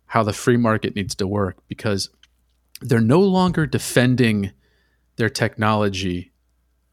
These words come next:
with technology. They're defending it with words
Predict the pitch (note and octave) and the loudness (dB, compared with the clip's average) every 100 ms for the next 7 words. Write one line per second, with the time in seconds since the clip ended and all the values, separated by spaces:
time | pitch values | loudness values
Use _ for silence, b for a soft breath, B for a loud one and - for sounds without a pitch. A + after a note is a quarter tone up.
0 | _ A2 G#2+ - G2+ - B2+ A#2 F#2+ E2+ | _ -6 -6 -2 -4 2 2 2 0 -2
1 | F2+ F2+ - G2 G2 - A#2 A2+ G#2 - | -4 -6 -6 -6 -4 -2 0 2 -2 -4
2 | F#2+ F2+ F#2+ G2+ E2+ E2+ - - | -8 -4 0 0 0 -4 -6 -8